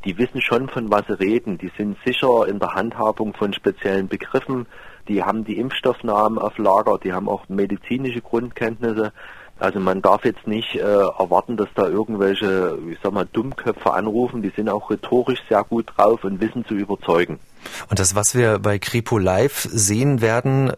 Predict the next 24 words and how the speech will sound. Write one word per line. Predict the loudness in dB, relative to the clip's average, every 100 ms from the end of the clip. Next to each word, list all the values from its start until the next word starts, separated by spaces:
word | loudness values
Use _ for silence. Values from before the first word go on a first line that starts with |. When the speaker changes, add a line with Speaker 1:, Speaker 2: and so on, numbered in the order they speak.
| 0
Speaker 2:
ähm, | 2 2 2
das | 2 0
ist | 0 -2 -2 -2 -4 -8
etwas, | -2 0 0
was | 0
auch | -2 -2
schon | -2 0 2 2 0 -4
vor | -6 -2 2
Monaten | 4 4 2 2 0
passiert | 0 -2 -2 -2
ist. | 0
Im |
Oktober | 0 0 2 4 4
zweitausendzwanzig | 4 2 2 2 2 2 2 2 0 0
ist | 0 0
es | 0
auch | 0
schon | 0 0
registriert | 2 0 0 0 0
worden. | 2 2 2 0 -6 -12 -6
Landkreise | 0 0 0 0 2 2
Görlitz | 2 2 2 2 0
und | 2
Bautzen, | 2 2 2 2 2